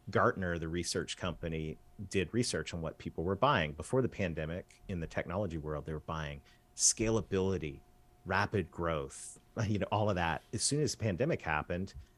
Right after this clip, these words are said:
customers were still buying the same technology products, but the outcomes they wanted were redundancy, resiliency, enable remote work. Same product, different outcome. If you wanna get the attention of your prospect and client,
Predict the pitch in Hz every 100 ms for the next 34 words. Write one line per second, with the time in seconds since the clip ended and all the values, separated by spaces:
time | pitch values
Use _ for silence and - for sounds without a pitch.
0 | - _ - 190 196 - 202 156 - -
1 | 117 87 104 117 82 - 92 80 - 87
2 | 101 127 82 - 80 78 78 - _ _
3 | _ - 78 110 165 110 80 82 78 78
4 | 80 - 80 78 76 78 85 - - 69
5 | 69 _ - 80 87 85 - - 69 80
6 | - 87 85 87 82 78 76 78 87 98
7 | - - - _ - - - - 95 82
8 | - 170 123 92 92 - - _ _ _
9 | 98 - 98 123 - - 73 - - -
10 | - - - 92 90 87 87 80 - 135
11 | 139 - 98 87 - 90 82 80 - 113
12 | 147 - 85 78 85 80 147 170 92 82